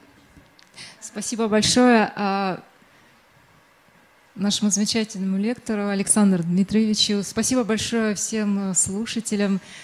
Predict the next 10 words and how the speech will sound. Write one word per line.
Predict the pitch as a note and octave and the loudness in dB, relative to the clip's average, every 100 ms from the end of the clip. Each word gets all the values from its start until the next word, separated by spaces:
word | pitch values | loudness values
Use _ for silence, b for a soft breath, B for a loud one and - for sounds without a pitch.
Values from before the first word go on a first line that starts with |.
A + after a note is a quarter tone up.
| B | B
а, | - F3 F3+ F3+ - _ _ - | -10 -6 -4 -6 -10 _ _ -10
включая | G#3 G#3+ G3+ | -6 -2 -4
тех, | G3 A3 G#3+ | 0 0 0
конечно | G#3 G3 G#3+ G3+ | 0 2 2 0
же, | E3+ F#3 | -6 -4
кто | - | -4
сейчас | F#3+ G3+ A3+ G#3+ - | -2 -2 0 0 -2
смотрит | G3+ G#3 G3+ F3+ | 0 0 -2 -4
нашу | F#3+ F#3+ F#3 | -4 -4 -6
трансляцию. | - G3 F3+ A#3 C4 C4 - G3+ | -6 -4 -2 -2 -2 -2 -2 -2